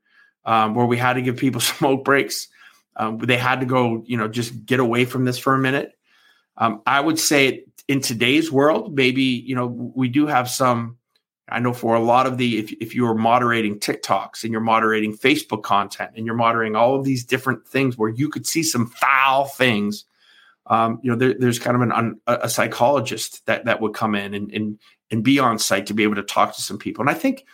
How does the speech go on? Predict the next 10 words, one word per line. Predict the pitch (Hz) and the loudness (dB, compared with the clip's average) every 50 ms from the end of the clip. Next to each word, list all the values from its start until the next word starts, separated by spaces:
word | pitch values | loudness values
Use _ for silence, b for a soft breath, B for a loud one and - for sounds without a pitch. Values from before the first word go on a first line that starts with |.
| b b b | b b b
when | - 123 151 | 0 2 4
you're | 190 240 | 4 2
dealing | 214 214 214 214 196 165 | 4 4 4 4 4 2
with | 139 139 | 0 0
something | - 170 151 156 - 127 | 0 0 0 0 0 0
like | 123 120 113 113 | 0 0 0 0
this | 113 143 160 - - | 0 0 0 0 -2
and | 117 110 | -2 0
this | 123 147 - - | 0 0 0 -2
intense, | 113 113 - - 120 190 233 - - - | -4 -4 -4 -4 -4 -4 -4 -6 -10 -12